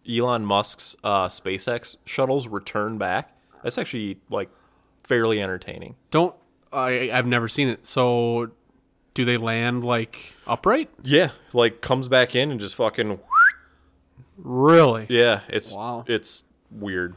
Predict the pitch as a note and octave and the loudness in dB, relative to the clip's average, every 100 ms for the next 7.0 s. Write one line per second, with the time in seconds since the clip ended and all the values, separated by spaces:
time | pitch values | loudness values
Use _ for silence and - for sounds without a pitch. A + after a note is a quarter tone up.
0 | _ - G2+ - F#2 D#2 - C#3+ C#3+ A2+ | _ -16 -14 -10 -8 -8 -2 2 2 0
1 | A#2 A2 A2+ A2 A2 G#2+ _ - B2 A#2+ | -4 -4 -6 -8 -8 -12 _ -20 -14 -14
2 | A2+ A#2 - - A2+ - A2 - A#2 A2 | -14 -16 -16 -10 -10 -8 -10 -10 -12 -12
3 | A2+ A2+ A#2 A#2 A#2+ A2+ A2+ A2+ A#2 C3+ | -12 -12 -12 -8 -6 -6 -8 -8 -12 -14
4 | A#2 A#2 A2+ A#2 - B2 A2+ - - - | -10 -10 -12 -14 -12 -12 -12 -18 -20 -20
5 | _ B2+ A#2 A2+ A#2 A2+ B2 D3+ G#2 - | _ -2 -2 -2 -6 -6 -4 0 0 -2
6 | F#2 F#2 F2+ - _ - - - C#3+ G#2+ | -8 -8 -10 -16 _ -20 -20 -4 -4 -4